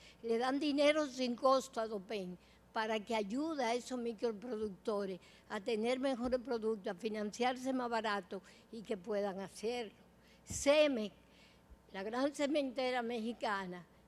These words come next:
en República Dominicana, con su proyecto Patrimonio Hoy, para ayudar a mejorar la vivienda.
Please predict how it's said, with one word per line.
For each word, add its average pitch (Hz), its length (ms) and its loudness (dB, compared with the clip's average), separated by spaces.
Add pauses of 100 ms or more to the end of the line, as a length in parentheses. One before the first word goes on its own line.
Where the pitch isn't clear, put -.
(140)
en 226 160 -4
República 262 600 -2
Dominicana, 233 680 -2
con 214 160 -4
su 208 140 -10
proyecto 240 500 -2
Patrimonio 233 680 -2
Hoy, 240 480 2 (420)
para 233 220 0
ayudar 240 640 2
a 233 80 4
mejorar 220 560 0
la 262 140 0
vivienda. 196 680 -4